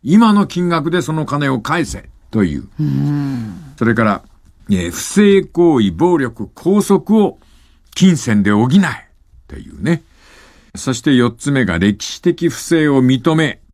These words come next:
Speaker 1: 正しく記録せよという。
Speaker 2: うん。
Speaker 1: こういう正しい記録っていうのもありますですね。
Speaker 2: はい。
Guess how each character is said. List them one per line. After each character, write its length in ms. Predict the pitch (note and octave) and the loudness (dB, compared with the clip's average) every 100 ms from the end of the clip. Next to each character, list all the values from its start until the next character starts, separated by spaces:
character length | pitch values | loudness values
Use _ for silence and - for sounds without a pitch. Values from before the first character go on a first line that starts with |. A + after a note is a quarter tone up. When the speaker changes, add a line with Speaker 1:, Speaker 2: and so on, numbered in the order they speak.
| _ _ - | _ _ -14
Speaker 1:
正 340 | - G3+ G#3 | -2 2 2
し 40 | - | 2
く 160 | F#3 | -2
記 140 | A2+ A#2 | 0 0
録 220 | A#2 - | 0 -4
せ 160 | A#2+ | -6
よ 120 | F#2+ - _ _ | -6 -10 _ _
と 140 | - B1+ | -12 -12
い 100 | B1 | -12
う。 60 | - _ _ _ _ _ _ - | -18 _ _ _ _ _ _ -8
Speaker 2:
う 20 | |
ん。 720 | E3 D#3 C#3 D#3 D#3 D3+ C#3+ | -4 -2 -2 -2 -2 -2 0
Speaker 1:
こ 60 | G2 | 2
う 60 | |
い 100 | F2 | 2
う 60 | F2 | 0
正 360 | B2+ - D3+ - | -2 -2 -2 0
し 160 | D3+ | 0
い 60 | A#2 | 0
記 160 | - A2+ | 0 0
録 280 | A2+ - G2+ | 0 -4 -8
っ 20 | |
て 180 | - - | -4 0
い 20 | |
う 20 | |
の 60 | F2+ | 0
も 240 | F2 - - - _ _ _ - | 0 -6 -14 -20 _ _ _ -10
あ 80 | - | 0
り 80 | G#2 | 2
ま 120 | G2 | 2
す 120 | - - | 0 -6
で 60 | |
す 120 | - | -6
ね。 280 | E2+ A#2 A2+ - _ | -2 0 -2 -10 _
Speaker 2:
は 360 | - - D3 B2+ | -18 -8 -6 -6
い。 220 | A2+ | -10